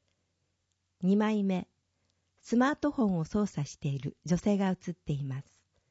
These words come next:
写真終わり。オンラインカウンセリング。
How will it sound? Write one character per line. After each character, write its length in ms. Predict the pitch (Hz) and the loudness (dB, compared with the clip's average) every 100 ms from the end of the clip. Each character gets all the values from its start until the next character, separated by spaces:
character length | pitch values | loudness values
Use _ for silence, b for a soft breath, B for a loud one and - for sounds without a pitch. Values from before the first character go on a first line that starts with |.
| _ _ _ _ _ - | _ _ _ _ _ -12
写 180 | - 175 | -4 -2
真 340 | - 202 185 - - | 0 0 0 -4 -2
終 80 | 165 | 0
わ 160 | 151 | 0
り。 180 | 147 131 - _ _ _ _ _ _ _ _ _ - _ _ _ _ _ _ _ _ _ _ _ _ _ - | -2 -6 -10 _ _ _ _ _ _ _ _ _ -20 _ _ _ _ _ _ _ _ _ _ _ _ _ 8
オ 140 | 233 | 10
ン 100 | 262 | 10
ラ 140 | 269 262 | 8 8
イ 140 | 247 | 6
ン 80 | 240 | 4
カ 160 | - 226 | 6 6
ウ 60 | |
ン 100 | 214 | 6
セ 160 | - 165 | 4 4
リ 120 | 147 | 4
ン 80 | 127 | -2
グ。 200 | - | -6